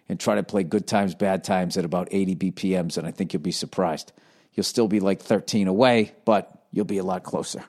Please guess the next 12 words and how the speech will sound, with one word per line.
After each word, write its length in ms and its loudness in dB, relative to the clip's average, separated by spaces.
Um, 600 4
all 80 0
right, 120 -4
let 60 -2
me 100 6
read 160 6
a 60 6
little 200 4
advertising 640 0
here. 200 -4
All 120 2
right. 240 0